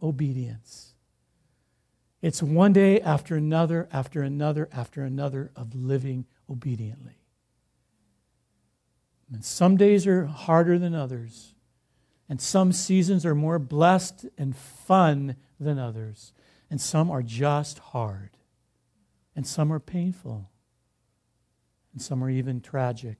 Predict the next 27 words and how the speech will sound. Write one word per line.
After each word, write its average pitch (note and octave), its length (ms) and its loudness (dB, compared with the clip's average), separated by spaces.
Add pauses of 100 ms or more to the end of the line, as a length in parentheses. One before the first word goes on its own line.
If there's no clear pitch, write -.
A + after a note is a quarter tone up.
(120)
But C3+ 120 0
it D#3 140 4
is C#3+ 220 2
just F3+ 280 -2 (260)
a D#3 80 4
long E3+ 360 6
obedience. D#3+ 540 4
And C#3+ 100 0
Jesus G3 400 2
reminds F3+ 460 4
us - 140 -6
in E3 120 0
these D#3+ 300 -4 (320)
verses, F#3 480 4
we'll E3+ 120 0
see, F#3 400 2 (240)
of D3+ 160 2
the E3 100 4
need F3 420 4 (220)
for E3 140 -4
perseverance. D#3 1120 -2 (1700)
But E3 140 6
he G3 100 8
also, G#3 440 6
also F3+ 380 4
reminds D#3 580 2
us - 400 -12